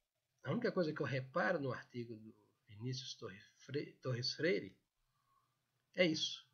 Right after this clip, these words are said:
Não podemos responsabilizar Dilma pela tragédia que está se avizinhando. A responsabilidade é mais ampla, é do P T. Ela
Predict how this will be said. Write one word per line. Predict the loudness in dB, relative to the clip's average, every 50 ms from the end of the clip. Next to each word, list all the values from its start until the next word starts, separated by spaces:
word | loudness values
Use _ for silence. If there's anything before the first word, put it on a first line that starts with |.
| _ _ _ _ _ _ _ _ _ _ _ _ _ _ -20 _ _ _ _ _ _ _
Não | -4 -4 -2 -2
podemos | -4 -6 -4 0 2 4 4 4 4 2 0 -2
responsabilizar | -2 -4 -4 -6 -6 -6 -6 -6 -6 -8 -8 -8 -8 -6 -6 -6 -6 -6 -8
Dilma | -6 -2 -2 0 0 0 -2 -2 -6 -12 _ _ _ _ _ _ _ _ -4
pela | -2 -2 0 0
tragédia | 0 -2 0 2 2 2 2 2 0 -2
que | -4 -6 -6 -4 -4 -4
está | -6 -6 -6 -6
se | -4 -4 -4
avizinhando. | -2 -2 -2 -2 -2 0 -2 -2 -2 -4 -6 -10 -14 _ _ _ _ _ _ _ _ _ _ _ _ _ _ _ -10
A |
responsabilidade | -10 -8 -10 -10 -10 -10 -10 -10 -10 -12 -14 -12 -8 -6 -6 -6 -6 -8 -10 -16 _ _ _ _ _ _ _ _ _ _ _ _
é | -10 -8
mais | -6 -6 -6 -4 -2 0
ampla, | 0 0 0 -2 -6 -10 -10 -12 -18 _ _ _ _ _ _ _ _ _ _ _ _ _ _ -10
é | -10 -8
do | -6
P | -4 -4 -4
T. | -4 -6 -8 -12 -12 -12 -16 _ _ _ _ _ _ _ -4
Ela | -2 0 0 -2 -2 -6 -12